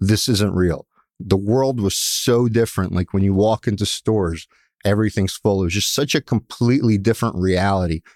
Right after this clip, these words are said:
from what I was used to. And it's pretty magical. I mean, America's, like, America's amazing and people really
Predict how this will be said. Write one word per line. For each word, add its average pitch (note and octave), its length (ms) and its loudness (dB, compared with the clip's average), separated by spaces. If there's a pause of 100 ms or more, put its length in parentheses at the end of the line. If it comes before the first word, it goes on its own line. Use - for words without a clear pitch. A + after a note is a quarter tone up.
(100)
from G2+ 220 0
what F#2 120 2
I F2+ 40 0
was F2 180 0
used F#2+ 320 0
to. D3+ 220 2 (540)
And G2 520 2 (100)
it's - 240 -4 (200)
pretty A2 320 0
magical. F2 600 -2 (800)
I G#2+ 60 4
mean, A2+ 280 2
America's, B2 560 0 (280)
like, G#2 180 0 (220)
America's C3+ 640 0
amazing A2+ 640 2
and G#2 180 0
people A2 460 0 (120)
really A2 480 2